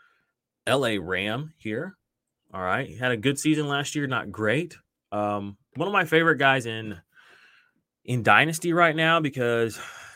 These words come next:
you know, he, he's kind of like a Jessie Bates light, you know, not a whole lot of tackles, but he's flirting with a hundred when he's playing sixteen games. Not a zillion pass deflections, but, I mean, he's doing enough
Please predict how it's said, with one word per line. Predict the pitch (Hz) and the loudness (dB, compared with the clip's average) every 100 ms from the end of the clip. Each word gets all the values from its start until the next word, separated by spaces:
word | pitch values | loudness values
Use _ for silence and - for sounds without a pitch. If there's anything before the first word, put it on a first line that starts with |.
| - | -18
you | 135 127 | -12 -6
know, | 123 | -4
he, | 113 123 | -2 -4
he's | 117 147 | -4 -2
kind | 180 202 | -2 -2
of | |
like | 190 147 | -6 -6
a | |
Jessie | 101 92 127 139 139 | -8 -4 -4 -4 -8
Bates | 104 117 107 | -6 -6 -6
light, | 98 98 98 85 - _ _ | -8 -4 -4 -4 -14 _ _
you | 98 | -18
know, | 92 92 95 | -12 -10 -4
not | 120 156 | 0 0
a | |
whole | - 139 147 | -2 -4 -2
lot | 135 131 135 | 2 2 2
of | 123 117 | 0 -4
tackles, | - 107 110 117 113 107 | -2 -2 0 -2 -4 -4
but | 104 | -6
he's | 104 - - | -6 -8 -18
flirting | _ - 117 117 | _ -2 -2 0
with | 117 113 | -6 -8
a | 113 | -6
hundred | 117 110 113 | -6 -6 -10
when | 107 | -10
he's | 104 | -14
playing | _ 107 104 | _ -10 -10
sixteen | 110 104 101 98 | -14 -16 -14 -10
games. | 113 127 123 120 _ _ _ _ _ _ | -6 -6 -6 -10 _ _ _ _ _ _
Not | 123 131 120 | 2 4 4
a | |
zillion | 98 113 135 131 123 | 0 0 0 0 -6
pass | 120 110 110 | 2 2 2
deflections, | 104 104 104 - 127 123 | -6 -2 -2 -2 -10 -8
but, | - 104 | -4 -4
I | |
mean, | 104 | -4
he's | 104 101 | -8 -10
doing | 101 113 113 | -8 -6 -6
enough | 101 101 113 | -6 -2 -2